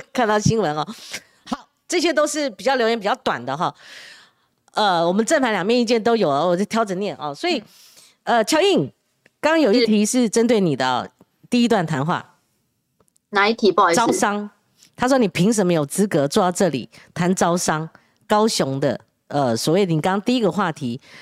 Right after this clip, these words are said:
Speaker 1: 有提到台积电进驻啊，好，说实在，我也谈过好几次，就楠梓周边的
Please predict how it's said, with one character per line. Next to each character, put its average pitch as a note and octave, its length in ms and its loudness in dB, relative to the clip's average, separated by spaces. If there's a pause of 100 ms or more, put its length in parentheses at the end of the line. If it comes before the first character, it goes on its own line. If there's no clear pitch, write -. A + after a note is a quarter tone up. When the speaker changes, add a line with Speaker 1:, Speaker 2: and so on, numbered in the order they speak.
(120)
Speaker 1:
有 D#3+ 80 0
提 F3+ 160 0
到 G#3+ 260 0 (320)
台 G3 140 -4
积 A3 80 0
电 A3+ 160 2
进 A#3 160 -2
驻 C4+ 160 2
啊， G3 380 0
好， F3+ 160 -2
说 F4 260 -2
实 - 80 -4
在， C#4+ 180 2 (120)
我 A#3 100 2
也 B3+ 80 4
谈 F#3 180 -6
过 G#3+ 240 -2 (220)
好 - 100 -6
几 A#3+ 140 -4
次， G#3+ 180 -8
就 G#3 180 -4
楠 G3+ 340 -2
梓 - 280 -8 (120)
周 G#3+ 180 -2
边 G#3+ 180 -2
的 E3+ 160 -2